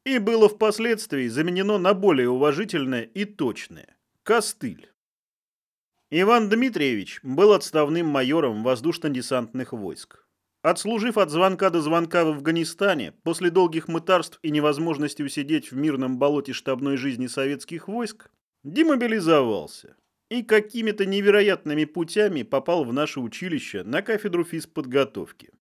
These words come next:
Был он невероятно худ, жилист и немногословен. Разговаривал с ударением на «г».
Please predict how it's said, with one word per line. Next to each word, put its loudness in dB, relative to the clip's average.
Был 2
он 6
невероятно 2
худ, -12
жилист -2
и -2
немногословен. 0
Разговаривал 4
с -10
ударением 2
на 2
«г». -8